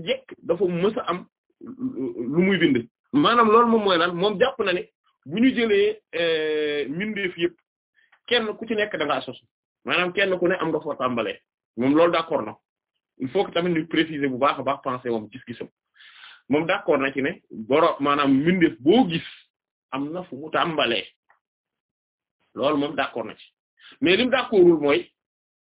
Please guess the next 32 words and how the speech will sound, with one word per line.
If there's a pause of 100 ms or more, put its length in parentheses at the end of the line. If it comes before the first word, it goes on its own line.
(220)
ne
Borom
bi
mës
na
fee
nekk (240)
te
amul
ku
mu
nekk
di
bind. (540)
Est-ce
que
comprendre
ngeen
bëgg
a
wax?
Loolu
mu
tuddee
ko
al-huduth
an-naw'i. (600)
Maanaam
mooy (120)
xeetu
sos, (160)
mooy